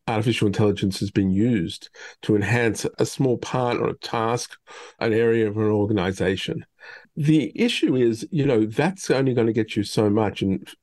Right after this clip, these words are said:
in terms of productivity improvements. And the question is, does artificial intelligence have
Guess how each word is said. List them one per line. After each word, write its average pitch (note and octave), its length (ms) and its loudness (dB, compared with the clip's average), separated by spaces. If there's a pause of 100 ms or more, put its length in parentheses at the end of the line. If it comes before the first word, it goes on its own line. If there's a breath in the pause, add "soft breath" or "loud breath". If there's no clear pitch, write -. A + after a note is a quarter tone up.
(180)
in A2+ 140 0
terms G2 280 0
of G2 120 -2
productivity F#2+ 600 0
improvements. - 720 -6 (720 loud breath)
And C#3 160 2
the C#3+ 60 2
question A3 400 2
is, B2 220 0
does F#3 280 0
artificial C#3 500 0
intelligence A2+ 600 0
have G2 400 0